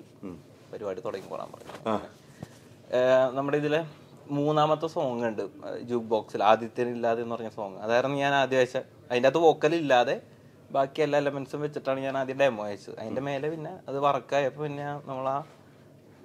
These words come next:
Speaker 2: ട്രാക്കുകൾ വെച്ചിട്ട് അതിൻ്റെ മേലെ melody ഉണ്ടാക്കി അത് പാട്ടാക്കി മാറ്റി. അങ്ങനെയായിരുന്നു ഇന്നായത്.
Speaker 1: ആ, ആ, ആദ്യമായിട്ടാണല്ലോ ഇൻഡിപെൻഡന്റ് ആയിട്ട്?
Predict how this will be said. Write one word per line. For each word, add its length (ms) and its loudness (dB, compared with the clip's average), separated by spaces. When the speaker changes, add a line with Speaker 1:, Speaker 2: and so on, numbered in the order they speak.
Speaker 2:
ട്രാക്കുകൾ 460 4
വെച്ചിട്ട് 220 0
അതിൻ്റെ 220 -2
മേലെ 260 -4
melody 320 -4
ഉണ്ടാക്കി 420 -6
അത് 80 -12
പാട്ടാക്കി 500 -4
മാറ്റി. 260 -14
അങ്ങനെയായിരുന്നു 1120 -18
ഇന്നായത്. 560 -14
Speaker 1:
ആ, 240 -2
ആ, 260 2
ആദ്യമായിട്ടാണല്ലോ 520 4
ഇൻഡിപെൻഡന്റ് 420 -2
ആയിട്ട്? 200 -2